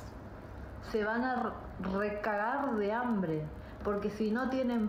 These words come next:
plata para pagar una buena obra social, si no tienen plata para pagar un buen colegio, si no sus padres, obviamente, ¿no?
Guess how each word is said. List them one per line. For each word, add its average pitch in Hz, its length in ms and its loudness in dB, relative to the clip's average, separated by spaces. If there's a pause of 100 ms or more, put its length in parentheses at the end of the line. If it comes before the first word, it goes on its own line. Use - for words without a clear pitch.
plata 247 460 2
para 190 280 0
pagar 190 300 2
una 208 240 2
buena 220 360 2
obra 185 240 0
social, 180 680 0 (540)
si 233 180 0
no 254 220 2
tienen 262 420 2
plata 214 520 0
para 170 280 0
pagar 180 320 2
un 190 220 2
buen 240 280 2
colegio, 190 600 2 (800)
si 240 180 2
no 254 360 2
sus 190 200 -4 (160)
padres, 196 440 2
obviamente, 165 720 0 (100)
¿no? 214 260 0